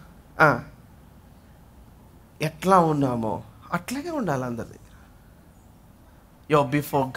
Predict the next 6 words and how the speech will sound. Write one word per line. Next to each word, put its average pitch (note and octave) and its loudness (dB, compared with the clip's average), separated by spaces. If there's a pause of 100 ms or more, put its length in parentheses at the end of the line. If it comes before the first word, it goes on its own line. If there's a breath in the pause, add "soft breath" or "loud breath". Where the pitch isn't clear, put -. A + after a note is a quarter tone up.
God. F#3+ -8 (1000 loud breath)
Let E3 2
no G#3 4 (260)
man F3 -2 (200)
intimidate D#3+ -2
you. A2+ -14